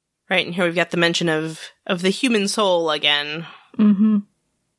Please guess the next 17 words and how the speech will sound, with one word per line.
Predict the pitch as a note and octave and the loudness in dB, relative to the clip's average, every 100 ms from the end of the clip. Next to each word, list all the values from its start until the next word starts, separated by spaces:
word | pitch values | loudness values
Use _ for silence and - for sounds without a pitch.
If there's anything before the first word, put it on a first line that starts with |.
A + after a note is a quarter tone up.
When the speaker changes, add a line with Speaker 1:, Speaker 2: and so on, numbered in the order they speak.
| _ | _
Speaker 1:
She'd | - D#3+ | -16 -14
expressed | D#3+ - D3+ - - | -12 -2 -2 -2 -4
concern | E3+ - E3+ D#3+ D#3 D#3 | -4 0 0 0 -2 -6
that | D#3+ | -10
she'd | - E3+ D#3+ - _ _ _ _ _ _ _ | -10 -10 -12 -18 _ _ _ _ _ _ _
Speaker 2:
Sacrificed | - A3 A3+ G#3+ G3+ - | -4 -4 -2 0 0 -2
her | - | -4
own | A3 G#3 G#3 | -2 -2 -2
soul. | G#3 G3 | -4 -2
Speaker 1:
Sacrificed | G3 G3+ G#3 G#3 G3+ G3 | 2 2 2 0 0 0
her | F#3+ | -2
soul, | - F#3+ F#3+ F#3+ | -2 -2 -2 -4
yeah. | G#3 G#3 G#3 - _ _ _ _ _ _ _ _ _ _ | -6 -6 -6 -12 _ _ _ _ _ _ _ _ _ _
Speaker 2:
And, | B3 A#3+ A#3 A3+ A#3+ - _ _ _ _ _ | 0 2 2 0 -2 -10 _ _ _ _ _
and | C#4+ C#4+ - | -2 0 -4
quoting | - F4+ F4 D#4+ | 0 0 0 0
this | C#4+ C#4+ - - | 0 0 -2 -4